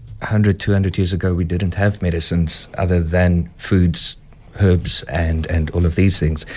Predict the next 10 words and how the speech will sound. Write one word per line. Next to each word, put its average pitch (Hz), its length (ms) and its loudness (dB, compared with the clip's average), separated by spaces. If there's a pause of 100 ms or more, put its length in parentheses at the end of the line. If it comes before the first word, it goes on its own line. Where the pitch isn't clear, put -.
(440)
And, 92 400 8
um, 90 300 8 (260)
the 95 360 4
idea 101 400 6
with 95 560 2
food 107 300 2
as 85 160 2
medicine 98 580 4 (400)
is 92 380 4
to 85 500 4